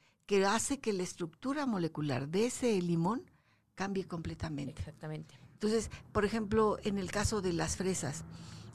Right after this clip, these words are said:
Speaker 1: las fresas es necesario limpiarlas muy bien, congelarlas, congelarlas cuando menos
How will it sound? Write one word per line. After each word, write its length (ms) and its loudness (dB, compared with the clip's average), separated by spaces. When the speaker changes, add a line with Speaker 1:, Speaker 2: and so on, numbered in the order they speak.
Speaker 1:
las 240 2
fresas 340 2
es 120 2
necesario 920 2
limpiarlas 640 2
muy 160 0
bien, 280 2
congelarlas, 1080 4
congelarlas 640 2
cuando 240 0
menos 420 -2